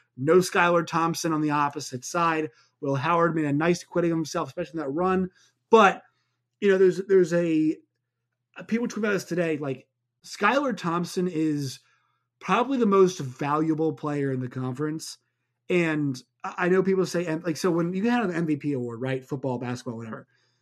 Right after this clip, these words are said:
To me, M V P is not who is the most valuable player. To me, when you're giving out the most valuable player award, the award itself,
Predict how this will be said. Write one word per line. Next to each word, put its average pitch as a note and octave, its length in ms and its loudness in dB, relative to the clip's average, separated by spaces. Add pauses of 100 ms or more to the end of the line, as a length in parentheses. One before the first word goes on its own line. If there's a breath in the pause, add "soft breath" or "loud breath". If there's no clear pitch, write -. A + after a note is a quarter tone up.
(240)
To F#3 100 6
me, B3 180 8
M B3+ 140 6
V A3 100 6
P F#3+ 200 4
is E3 140 4
not F3 240 2
who E3 140 0
is E3 120 0
the D#3 60 -2
most D#3 160 0
valuable C#3+ 320 -2
player. B2+ 280 -10
To D#3 120 -10
me, G#3+ 200 0
when G#3 100 0
you're F3 60 0
giving F#3 160 4
out E3+ 120 -2
the D3 60 -8
most F#3 320 4
valuable E3+ 400 -2
player E3+ 300 -4
award, D#3 720 4
the C#3+ 140 0
award G#3 480 4
itself, F#3+ 720 -4